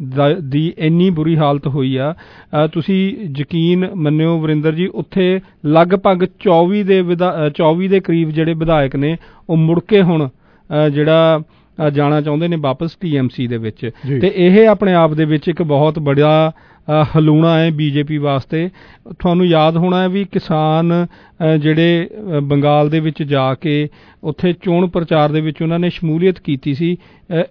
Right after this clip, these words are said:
Speaker 1: ਇਹਨਾਂ ਗੱਲਾਂ ਦਾ ਅਸਰ ਬਹੁਤ ਪੈਂਦਾ ਜੀ।
Speaker 2: ਜੀ।
Speaker 1: ਕਿਉਂਕਿ ਜੇ ਅਸੀਂ ਅਮੀਰਾਂ ਦੀ ਗੱਲ ਕਰਦੇ ਹਾਂ, ਕਿਤੇ ਵੀ ਤੁਸੀਂ ਦੇਖ ਲਓ, ਕਿਸੇ ਵੀ ਮੁਲਕ ਦੇ ਵਿੱਚ ਅਮੀਰ ਚੁਣਿੰਦਾ ਗਿਣਤੀ ਦੇ ਵਿੱਚ ਹੁੰਦੇ ਨੇ,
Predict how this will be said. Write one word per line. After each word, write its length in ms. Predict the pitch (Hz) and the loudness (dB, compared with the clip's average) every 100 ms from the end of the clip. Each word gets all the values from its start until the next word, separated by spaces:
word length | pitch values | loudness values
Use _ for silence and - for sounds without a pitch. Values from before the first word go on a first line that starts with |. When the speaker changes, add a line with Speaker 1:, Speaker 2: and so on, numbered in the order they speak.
| 208 | 0
Speaker 1:
ਇਹਨਾਂ 240 | 202 240 | 4 4
ਗੱਲਾਂ 260 | 208 180 175 | 4 2 2
ਦਾ 160 | 202 - 165 | 0 0 -4
ਅਸਰ 240 | - 190 | 0 0
ਬਹੁਤ 340 | 147 135 131 | 0 -2 -4
ਪੈਂਦਾ 320 | 135 127 120 120 | -6 -6 -4 -6
ਜੀ। 180 | 131 - - - | -8 -10 -16 -6
Speaker 2:
ਜੀ। 80 | 131 | -2
Speaker 1:
ਕਿਉਂਕਿ 540 | 170 208 202 202 208 - _ _ 160 | 0 0 0 0 -2 -8 _ _ -2
ਜੇ 240 | 165 180 | 2 2
ਅਸੀਂ 220 | 175 202 202 | 2 -2 0
ਅਮੀਰਾਂ 380 | 175 175 180 196 | 2 2 2 2
ਦੀ 180 | 208 190 | 0 0
ਗੱਲ 200 | 180 175 | 0 0
ਕਰਦੇ 340 | 175 165 175 | -2 -2 -2
ਹਾਂ, 60 | 190 - | -2 -2
ਕਿਤੇ 260 | 220 240 | 0 0
ਵੀ 160 | 226 208 | -2 -4
ਤੁਸੀਂ 260 | 190 180 | -6 -6
ਦੇਖ 200 | 156 147 | -4 -2
ਲਓ, 120 | 175 175 | -2 -4
ਕਿਸੇ 280 | 175 202 | -4 -2
ਵੀ 80 | 202 | -2
ਮੁਲਕ 300 | 180 147 147 | -2 -4 -4
ਦੇ 120 | 151 | -6
ਵਿੱਚ 420 | 143 139 - 185 196 - - - | -4 -6 -2 -2 -4 -10 -18 -4
ਅਮੀਰ 420 | 170 175 190 196 202 - | 0 2 2 0 -2 0
ਚੁਣਿੰਦਾ 460 | 190 180 180 185 | 0 2 2 2
ਗਿਣਤੀ 340 | 175 170 180 190 | 2 -2 -2 -2
ਦੇ 100 | 190 | 0
ਵਿੱਚ 220 | 170 175 | -2 -4
ਹੁੰਦੇ 220 | 151 156 | -4 -4
ਨੇ, 180 | 170 | -4